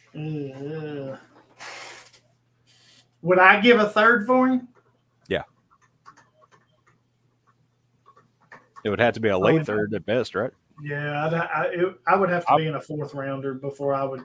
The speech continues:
Speaker 2: That's
Speaker 1: think about it.
Speaker 2: I could see that.
Speaker 1: So I think
Speaker 2: I'll
Speaker 1: the over-under would be three and a half,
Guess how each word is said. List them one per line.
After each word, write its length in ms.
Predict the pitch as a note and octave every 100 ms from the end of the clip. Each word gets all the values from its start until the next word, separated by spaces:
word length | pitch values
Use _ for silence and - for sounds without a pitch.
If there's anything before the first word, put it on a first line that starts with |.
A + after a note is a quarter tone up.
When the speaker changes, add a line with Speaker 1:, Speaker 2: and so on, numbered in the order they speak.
| -
Speaker 2:
That's 320 | G#2 G#2+ -
Speaker 1:
think 180 | D3 B2+ B2+
about 180 | C3
it. 120 | B2 _ _ _ _ _
Speaker 2:
I 100 | G#2
could 160 | A2+ G2
see 200 | A2+ G#2+
that. 280 | F#2+ F2 - _ _ _ - _ _ _ _ _ _ _ _ _
Speaker 1:
So 160 | - F3
I 80 | D3+
think 80 | C#3
Speaker 2:
I'll 120 | C#3
Speaker 1:
the 100 | E3+
over-under 460 | E3 D#3 D#3+ D#3
would 140 | D3+ C#3+
be 120 | D#3+
three 260 | D#3 D#3+ D#3+
and 80 | D3+
a 40 |
half, 500 | D#3 D3+ C#3 - -